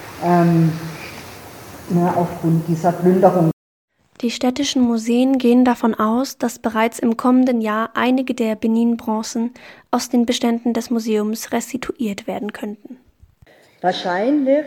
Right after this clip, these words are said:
Speaker 1: werden etwa zwei Drittel der Objekte, also sechs bis sieben Objekte, physisch nach Nigeria zurückkehren.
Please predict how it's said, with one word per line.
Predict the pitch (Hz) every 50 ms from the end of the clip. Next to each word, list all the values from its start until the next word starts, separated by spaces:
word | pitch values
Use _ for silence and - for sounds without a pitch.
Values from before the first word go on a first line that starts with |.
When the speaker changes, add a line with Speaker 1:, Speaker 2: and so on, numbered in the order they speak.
| - - -
Speaker 1:
werden | 190 185 185 190 214 - 240 247 214
etwa | - 185 185 - - 185 160 160 160 -
zwei | - - 180 196 190 196 240
Drittel | 262 - - - 240 233 233 240 226 202
der | 220 208 190 -
Objekte, | 190 - - - 190 202 196 - - - 247 277 311 311 - - - -
also | - 185 180 185 - 180 156 -
sechs | - - - - 208 202 - - -
bis | - - 196 - -
sieben | - 208 214 214 - 254 240 -
Objekte, | - 185 - - 180 190 190 190 - - 240 262 254 262 - - - - - _ _ _
physisch | - - 247 247 262 262 - 269 269 262 262 - -
nach | 214 196 190 202 214 - -
Nigeria | 214 214 208 214 208 190 190 196 202 208 214 202 202 202
zurückkehren. | 202 - 214 196 196 202 202 - - - 190 170 156 147 - 139 143 139